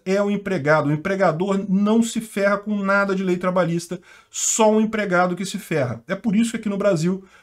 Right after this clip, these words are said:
essas tantas leis trabalhistas que existem, a gente acaba com salários ridículos que tem aqui.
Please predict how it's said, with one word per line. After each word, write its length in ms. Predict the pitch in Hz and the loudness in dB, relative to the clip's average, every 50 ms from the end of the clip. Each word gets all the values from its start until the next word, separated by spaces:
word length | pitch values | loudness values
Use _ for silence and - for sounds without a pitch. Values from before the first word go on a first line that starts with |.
| _ _ _ | _ _ _
essas 320 | - 123 - 151 - - | -8 -8 -6 -6 -6 -8
tantas 420 | - _ - 208 233 233 220 170 151 | -4 _ 4 6 6 6 4 2 2
leis 180 | 170 165 165 | 2 2 2
trabalhistas 500 | 170 175 160 160 143 147 147 - 151 - | 0 0 0 0 2 0 0 -2 -4 -6
que 80 | - 214 | -6 -4
existem, 460 | 190 165 147 175 190 185 - 214 - | -4 -2 -2 -2 -2 -2 -4 -4 -2
a 40 | 175 | -2
gente 200 | 180 185 190 226 | -2 0 0 -2
acaba 420 | 220 220 - 180 175 180 185 180 - - - - _ _ | -4 0 0 0 2 2 0 -4 -4 -12 -20 -20 _ _
com 100 | _ 202 | _ -2
salários 760 | 190 - - 196 170 160 165 175 180 170 151 - - - - _ _ _ _ _ _ _ _ _ _ _ _ - | -2 0 2 2 4 4 4 4 4 2 0 0 -6 -10 -16 _ _ _ _ _ _ _ _ _ _ _ _ 0
ridículos 580 | 220 170 123 143 196 220 - - 214 196 - | 0 2 4 2 2 2 2 -2 -4 -6 -4
que 120 | - 175 - | -6 -6 -4
tem 180 | - 175 170 | -2 -2 -2
aqui. 400 | 156 160 - - 185 202 208 - | -2 -4 -4 -4 -4 -4 -4 -8